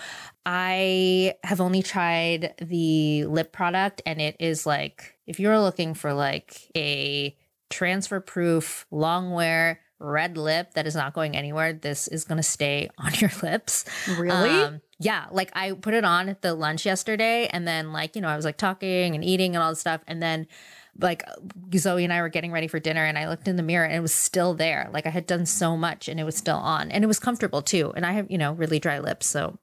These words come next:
Speaker 1: I was really impressed by that. I'm excited for you to try the products. Obviously, we are always approaching these celebrity beauty brands with a critical eye. And does the world need Give Beauty and Gwen Stefani beauty?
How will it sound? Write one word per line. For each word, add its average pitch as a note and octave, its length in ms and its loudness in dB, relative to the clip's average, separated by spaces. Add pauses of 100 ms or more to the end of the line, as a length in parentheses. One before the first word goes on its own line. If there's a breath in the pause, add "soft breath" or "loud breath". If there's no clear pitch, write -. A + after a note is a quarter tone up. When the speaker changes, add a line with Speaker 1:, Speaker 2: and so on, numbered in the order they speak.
Speaker 1:
I D#3 60 -2
was D#3 140 0
really D3+ 140 2
impressed D3+ 280 -4
by A2+ 100 -2
that. - 220 -4 (380 loud breath)
I'm E3+ 120 -2
excited F#3 320 0
for A3 60 0
you G#3+ 80 4
to A3 100 2
try G3+ 200 2
the G3+ 80 -2
products. - 520 -4
Obviously, D#3+ 680 2 (120)
we D#3 200 -2
are D3+ 120 2
always E3 680 2
approaching G#3+ 680 0
these G#3+ 180 4
celebrity G#3 360 2
beauty G3+ 220 2
brands G3+ 320 4
with G3 120 0
a G3 60 4
critical F#3 360 -2
eye. F3 400 0 (460 loud breath)
And E3+ 480 -4 (140)
does A3 260 2
the A3 140 4
world F#3 520 4 (280)
need F#3+ 280 4
Give F3+ 260 0
Beauty E3+ 560 2
and E3 160 -2
Gwen E3 180 0
Stefani D#3+ 460 0
beauty? D#3+ 440 0